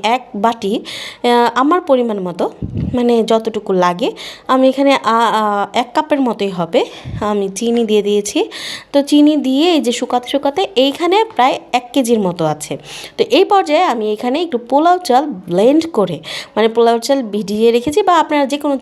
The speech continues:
চাল দিতে পারেন, এটা ভিজিয়ে রেখে আমি একটু ব্লেন্ড করে নিয়েছি, সেই ব্লেন্ডটা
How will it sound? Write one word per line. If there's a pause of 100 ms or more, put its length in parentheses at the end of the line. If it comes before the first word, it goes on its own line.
চাল
দিতে
পারেন, (400)
এটা
ভিজিয়ে
রেখে
আমি
একটু
ব্লেন্ড
করে
নিয়েছি, (240)
সেই
ব্লেন্ডটা